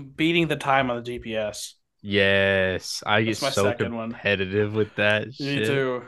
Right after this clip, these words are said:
Speaker 1: Beating the time on the G P S.
Speaker 2: Okay. My second round pick, naps.
Speaker 1: Oh, that was my next one.
Speaker 2: A road
Speaker 1: I didn't
Speaker 2: trip
Speaker 1: know if that was too
Speaker 2: nap.
Speaker 1: Damn.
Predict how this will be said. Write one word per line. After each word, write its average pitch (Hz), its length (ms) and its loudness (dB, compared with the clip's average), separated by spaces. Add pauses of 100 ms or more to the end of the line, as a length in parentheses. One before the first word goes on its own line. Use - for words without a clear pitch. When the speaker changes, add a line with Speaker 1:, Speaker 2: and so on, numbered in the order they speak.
(320)
Speaker 1:
Beating 160 340 2
the 151 100 0
time 135 360 2
on 123 80 -6
the 123 60 -10
G 123 200 -6
P 117 200 -4
S. 104 360 -8 (680)
Speaker 2:
Okay. 104 360 4 (880)
My 123 220 4
second 113 280 -2
round 92 280 -4
pick, - 440 -4 (880)
naps. 92 720 -6 (720)
Speaker 1:
Oh, 208 240 12
that 202 100 12
was 196 100 8
my 196 60 10
next 185 300 8
one. 151 260 4 (140)
Speaker 2:
A 120 140 10
road 120 360 10
Speaker 1:
I 208 80 10
didn't 214 140 10
Speaker 2:
trip 147 160 10
Speaker 1:
know 190 280 10
if 175 80 4
that 175 100 8
was 180 120 8
too 202 160 10
Speaker 2:
nap. 127 300 6 (160)
Speaker 1:
Damn. 175 1300 0